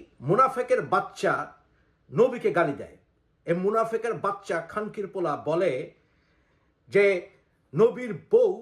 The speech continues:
খাদিজা রাদিয়াল্লাহু তাআলা আনহা নাকি ছিল না ইনট্যাক্ট। খানকির পোলা, কুত্তার বাচ্চা, তোর মা ইনট্যাক্ট ছিল রে,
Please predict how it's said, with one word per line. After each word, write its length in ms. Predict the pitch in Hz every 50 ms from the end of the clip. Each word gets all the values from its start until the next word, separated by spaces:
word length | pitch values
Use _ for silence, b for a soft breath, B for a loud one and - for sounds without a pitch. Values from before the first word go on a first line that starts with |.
| - - _ _ _ -
খাদিজা 380 | - 220 - - 254 226 240 226
রাদিয়াল্লাহু 380 | 214 202 175 185 220 254 247
তাআলা 180 | 247 247 240 233
আনহা 140 | 220 208 220 220
নাকি 140 | 214 - 190 175 -
ছিল 100 | 202 190 185 170
না 60 | 165 170 - 233
ইনট্যাক্ট। 320 | 214 165 - 139 113 - _ _ _ -
খানকির 440 | - - 254 202 156 - - 175 - _
পোলা, 200 | - 143 147 143 143 - _ _ -
কুত্তার 460 | 285 285 - _ _ _ 220 190 170 147
বাচ্চা, 180 | 151 143 170 165 - -
তোর 120 | 196 175 160 143 135
মা 100 | 180 233 247 247 233
ইনট্যাক্ট 280 | 220 156 - 214 202 - -
ছিল 100 | 302 320 285 196
রে, 80 | -